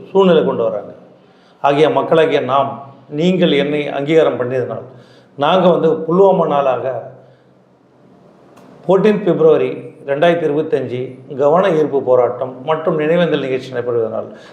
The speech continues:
தமிழகத்தில் உள்ள அனைவரும் ஓய்வு பெற்றவர்கள் திரளாக வந்து சென்னையை குலுக்க வேண்டும், மத்திய மாநில அரசுகளுக்கு ஒரு விழிப்புணர்ச்சி கொடுக்க வேண்டும் என்று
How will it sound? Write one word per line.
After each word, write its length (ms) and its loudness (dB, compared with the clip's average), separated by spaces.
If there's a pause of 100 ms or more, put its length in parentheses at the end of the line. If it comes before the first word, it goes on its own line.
தமிழகத்தில் 600 2
உள்ள 420 2
அனைவரும் 760 2
ஓய்வு 240 2
பெற்றவர்கள் 540 -4 (600)
திரளாக 500 6
வந்து 420 0 (420)
சென்னையை 480 2
குலுக்க 440 2
வேண்டும், 460 0 (400)
மத்திய 300 2
மாநில 540 2
அரசுகளுக்கு 560 0
ஒரு 160 0
விழிப்புணர்ச்சி 760 0
கொடுக்க 280 -2
வேண்டும் 340 -2
என்று 480 -4